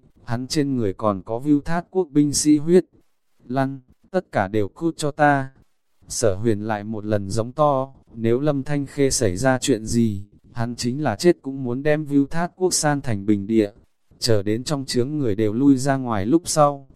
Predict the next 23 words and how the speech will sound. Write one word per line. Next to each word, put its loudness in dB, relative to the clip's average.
Lâm -2
Thanh -2
Khê 0
mấy 0
người 0
đi 6
đến, -2
nàng -4
trước 6
làm -4
ngọc -6
phiến -4
cấp -6
Sở 0
Huyền 0
xem 0
một -10
chút -2
thân -2
thể. -2
"Vệ -2
Huyền -2
ca, 0